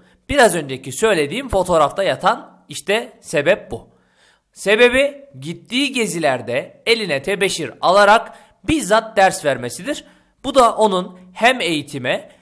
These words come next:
hem de öğretime önem verdiğini zaten bizlere gösteriyor. Bu olay mille-, e, meclisimiz tarafından kendisine baş öğretmen unvanı verilerek sonuçlandırılmıştır. Peki millet mekteplerinin açılması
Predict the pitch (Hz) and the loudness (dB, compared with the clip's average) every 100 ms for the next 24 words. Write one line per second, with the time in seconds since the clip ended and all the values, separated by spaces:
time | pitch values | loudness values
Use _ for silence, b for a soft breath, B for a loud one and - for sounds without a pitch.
0 | _ 262 247 165 143 208 190 - 117 117 | _ -2 0 0 2 2 2 -2 -8 -4
1 | 208 196 147 127 120 202 233 208 - 143 | 0 0 0 -4 -4 -10 2 2 2 -4
2 | 117 107 110 127 233 - 170 165 - 127 | -8 -10 -6 -4 -6 -2 0 0 -2 -6
3 | 104 - b b b _ - 247 175 143 | -8 -12 b b b _ 2 4 6 6
4 | 208 254 - _ _ _ _ 151 196 233 | 4 0 -10 _ _ _ _ -10 -4 0
5 | 226 170 160 180 202 214 220 220 - 160 | 2 2 2 0 -2 -4 -6 -6 0 0
6 | 131 127 123 139 139 196 156 131 156 233 | 0 -4 -6 -6 -2 -2 -2 -8 -6 -6
7 | 226 b b - 214 190 175 156 143 123 | -6 b b 0 0 2 -2 -2 -6 -10
8 | 180 175 147 123 123 185 143 135 180 - | -8 -2 -2 -2 0 0 0 -4 -4 -8
9 | b _ - 208 180 160 139 117 110 92 | b _ -4 -2 -2 -4 -4 -6 -10 -12
10 | 90 - - _ _ _ _ _ _ - | -20 -20 -20 _ _ _ _ _ _ -4
11 | 285 - 101 - _ _ _ 160 170 254 | -4 -4 -10 -12 _ _ _ -8 2 2
12 | 262 226 214 226 - 165 156 233 285 190 | 2 -2 -2 -6 -4 -4 -4 -4 -2 -4
13 | 185 185 143 131 - 233 | -2 -4 -4 -4 -4 -6